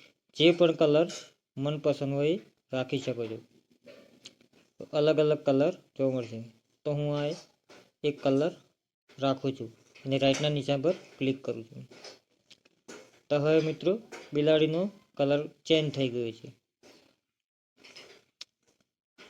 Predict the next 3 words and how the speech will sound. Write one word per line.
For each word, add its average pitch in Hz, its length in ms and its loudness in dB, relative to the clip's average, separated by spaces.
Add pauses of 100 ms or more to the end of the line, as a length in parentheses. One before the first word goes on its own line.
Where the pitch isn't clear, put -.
(2250)
હવે 160 220 6
મિત્રો 175 320 2
આપણે 170 400 4